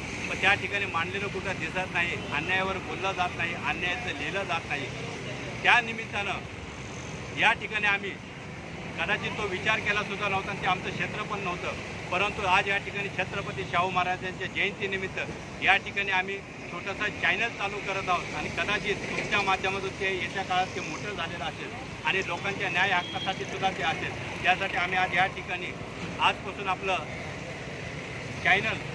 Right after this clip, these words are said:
ज्याला आपण, अ, प्रसारमाध्यम म्हणू, ज्याला आपण ज्या ज्या ठिकाणी अन्याय होतो ते दाखवण्याचं, ज्याला प्रिंट मीडिया म्हणतो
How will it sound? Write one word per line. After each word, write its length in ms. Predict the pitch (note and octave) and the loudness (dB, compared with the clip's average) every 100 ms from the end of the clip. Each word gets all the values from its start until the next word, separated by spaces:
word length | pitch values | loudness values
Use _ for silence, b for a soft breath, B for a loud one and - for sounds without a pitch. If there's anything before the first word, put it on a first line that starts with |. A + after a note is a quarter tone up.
| - - - - | -6 -6 -6 -2
ज्याला 200 | E3 G3+ | 2 4
आपण, 360 | F#3 G3 F#3+ | 4 4 2
अ, 120 | F#3 F3+ F#3 - | 4 4 2 -4
प्रसारमाध्यम 600 | E3 G3 G3+ F#3+ F#3+ G3+ | -2 0 2 4 4 2
म्हणू, 220 | F#3+ F#3 F3 - - | 0 0 -2 -6 -4
ज्याला 200 | D3+ F3+ | 0 4
आपण 360 | F#3 F#3+ F#3+ F#3 - - - - - - - - - - - D3+ | 4 4 0 -2 -4 -6 -8 -8 -8 -8 -8 -8 -8 -8 -8 -2
ज्या 140 | E3+ | 0
ज्या 140 | F#3 | 2
ठिकाणी 320 | G3 F3+ G3 F#3 | -2 -2 -2 0
अन्याय 280 | F3 F#3+ | 0 0
होतो 280 | F#3 F#3 F#3 | 0 -2 -2
ते 80 | G3 | -2
दाखवण्याचं, 540 | F3 D#3 F#3 F#3+ F#3+ | 0 0 0 -2 -2
ज्याला 180 | F#3 F3+ | 0 0
प्रिंट 320 | F3+ F3+ F#3+ | 2 2 0
मीडिया 260 | F#3+ F3+ F#3+ | 0 -2 -2
म्हणतो 320 | F3+ F3 F#3 | -2 -4 -4